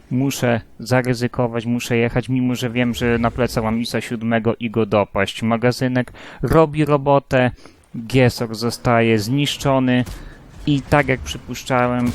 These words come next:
is siedem po pierwsze mnie widzi, po drugie mnie ostrzela. Ale i tak się to opłaciło, dwa fragi już na początku bitwy. Przeładowanie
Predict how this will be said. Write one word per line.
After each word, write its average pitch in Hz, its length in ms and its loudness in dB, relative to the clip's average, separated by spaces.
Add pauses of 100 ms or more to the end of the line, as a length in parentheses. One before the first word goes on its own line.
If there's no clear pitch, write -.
is 123 160 0
siedem 120 500 0 (380)
po 131 100 -2
pierwsze 143 380 -2
mnie 143 160 -2
widzi, 143 300 -8
po 123 120 -8
drugie 117 280 -2
mnie 110 160 0
ostrzela. 95 480 0 (380)
Ale 135 340 4 (100)
i 120 80 -2
tak 127 380 0
się - 200 -4
to 117 240 -2
opłaciło, 117 640 -2
dwa 117 360 2
fragi 117 680 2
już 120 240 -2
na 113 140 2
początku 104 640 -4
bitwy. 104 520 -2 (1000)
Przeładowanie 120 920 2